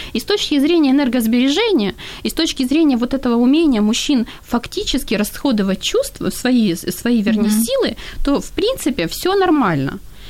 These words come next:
Speaker 1: И так можно действительно худо-бедно прожить до конца жизни. Вопрос, удовлетворен ли ж-, мужчина своей ролью,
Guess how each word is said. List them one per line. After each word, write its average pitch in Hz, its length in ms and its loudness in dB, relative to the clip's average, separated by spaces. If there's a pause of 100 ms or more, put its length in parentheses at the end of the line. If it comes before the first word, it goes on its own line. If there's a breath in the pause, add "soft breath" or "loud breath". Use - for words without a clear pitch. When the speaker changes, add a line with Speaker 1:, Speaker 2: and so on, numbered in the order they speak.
(200 loud breath)
Speaker 1:
И 220 60 0
так 403 240 -2
можно 330 320 4
действительно 294 600 0
худо-бедно 269 760 2
прожить 247 360 -2
до 262 80 0
конца 233 340 -2
жизни. - 420 -6 (240 loud breath)
Вопрос, 294 480 0
удовлетворен 269 800 2
ли 285 140 2
ж-, 247 80 0
мужчина 302 420 2
своей 277 300 0
ролью, 339 360 0